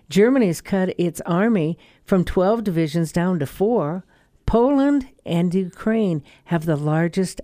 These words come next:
active military servicemen of any of the nations. So if they can join nato, that enforces nato even more. Russia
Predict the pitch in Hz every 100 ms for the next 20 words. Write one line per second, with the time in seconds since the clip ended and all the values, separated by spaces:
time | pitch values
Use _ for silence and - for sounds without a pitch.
0 | - 160 170 - 185 160 185 226 165 165
1 | 170 - 160 156 147 - 170 156 147 143
2 | 135 123 - _ _ - 147 - 180 170
3 | 160 139 147 147 151 - - - - _
4 | _ _ - 208 190 160 147 165 175 220
5 | 185 190 202 190 233 190 135 156 156 -
6 | _ _ _ 156 147 - 175 160 151 139
7 | 160 160 151 139 - 143 143 135 139 170
8 | 147 139 _ _ _ - 147 - 143